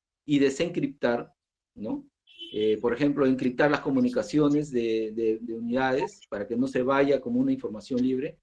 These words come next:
y desencriptar las comunicaciones del enemigo, ¿no?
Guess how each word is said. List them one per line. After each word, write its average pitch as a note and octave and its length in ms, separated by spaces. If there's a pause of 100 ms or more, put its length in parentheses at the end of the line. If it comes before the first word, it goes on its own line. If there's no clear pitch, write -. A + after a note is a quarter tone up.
y C#3+ 100
desencriptar C3+ 840 (280)
las G#2 180
comunicaciones B2 680
del A#2 100
enemigo, A#2 560 (280)
¿no? G#2 200